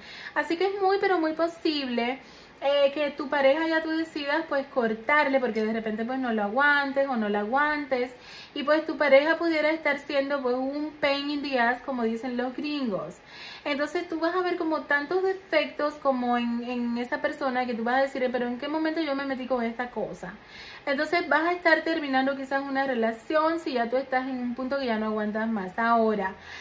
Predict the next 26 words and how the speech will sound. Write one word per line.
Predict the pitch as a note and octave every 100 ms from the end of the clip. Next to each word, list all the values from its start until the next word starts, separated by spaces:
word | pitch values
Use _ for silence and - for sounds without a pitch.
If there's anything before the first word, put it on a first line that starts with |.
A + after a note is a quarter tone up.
| - -
si |
estás | D#4 D#4+ E4
con | F4+ F#4+
una | F4+ E4+
persona | D#4+ D#4+ D4+ D4+
que | C#4 A3+
amas, | B3+ D4+ B3+ B3 B3+
de |
todos | A3+ A#3 C4+
modos | C4 A#3+ B3+
vas | A#3 B3
a |
buscarle | A#3 A#3+ - A#3+ A3 A#3
como | A3+ A3
defectos, | G#3 G#3+ - D4+ B3+ - A#3 B3+ - - - -
porque | - E4 E4 E4 D#4+
pues | C#4+ C4 C4
te | C4
veo | A#3+ A#3+ C4
como | C#4 D#4 C#4
muy, | C4 B3 C4 C4 C#4 C#4+ C#4+ C#4
em, | C4+ C4 B3 A#3+ A3+ G#3+ G3+ G3 F#3 E3+ F3+ A3+
quisquillosa | D#4 D#4 - D4+ B3+ C4 C#4 C#4 A3+ A3+
o |
quisquilloso, | A3+ B3+ - C4+ A3+ A#3 A3+ A3 - F3+
¿ok? | G3